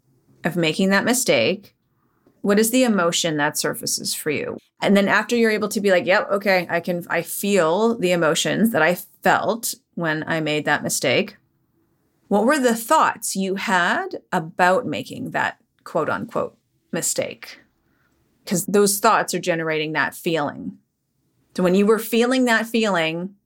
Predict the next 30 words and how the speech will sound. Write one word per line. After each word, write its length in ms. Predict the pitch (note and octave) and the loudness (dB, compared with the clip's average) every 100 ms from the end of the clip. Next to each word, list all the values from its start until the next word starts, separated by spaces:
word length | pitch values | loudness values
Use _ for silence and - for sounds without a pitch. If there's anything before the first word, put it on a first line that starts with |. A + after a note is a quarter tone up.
| _ _ _ _ _ _ _ | _ _ _ _ _ _ _
maybe 180 | E3 F3 | -2 0
it 40 | |
was 100 | F#3 | 0
shame, 640 | - - G3 F#3 F3+ F3+ F3 | 0 2 2 2 2 0 0
maybe 160 | C3 | -2
it 60 | A#2+ | -2
was 120 | E3+ | -4
guilt, 560 | F3+ F#3 F3 F3 - - | -2 2 4 4 0 -4
maybe 200 | D3 D3 | -4 -2
it 40 | |
was 80 | F3 | 0
embarrassment. 800 | E3+ E3 E3+ E3 E3+ - D#3+ - | 0 2 4 2 0 -2 -4 -2
What 160 | F3 F3+ | -2 0
was 220 | G3 F3 | -2 0
the 140 | F#3+ | 0
thought 440 | F#3+ - F3+ F3+ - | 0 2 4 4 2
about 360 | E3+ F3 F3 | -4 0 -2
the 80 | F3 | -2
mistake 480 | E3 E3+ - F#4 F4+ | -6 -4 -2 -4 -2
you 120 | F#3 | -2
made 380 | E3 D3+ D3+ D#3 _ _ _ _ _ _ _ _ - | 0 0 -2 -4 _ _ _ _ _ _ _ _ -2
that 160 | F3 | 0
caused 320 | - F3 D#3+ | 0 0 0
that 200 | E3 - | 0 -4
feeling? 460 | - E3 A#2 C#2 - _ _ _ _ _ _ _ | -4 -6 -6 -8 -14 _ _ _ _ _ _ _
Recently, 800 | G#3 B3+ D4 G#3+ G3 F#3+ G#3 A#3 _ - - | 0 2 2 2 2 2 0 -4 _ -12 0
I 120 | F#3+ | 0
sent 400 | G3+ - G#3 G#3+ | 2 0 0 0
an 300 | - F3 - | 0 -2 -2
email 720 | F#3 F3 D3+ - A2+ F3+ D4 | 0 0 0 0 0 0 -2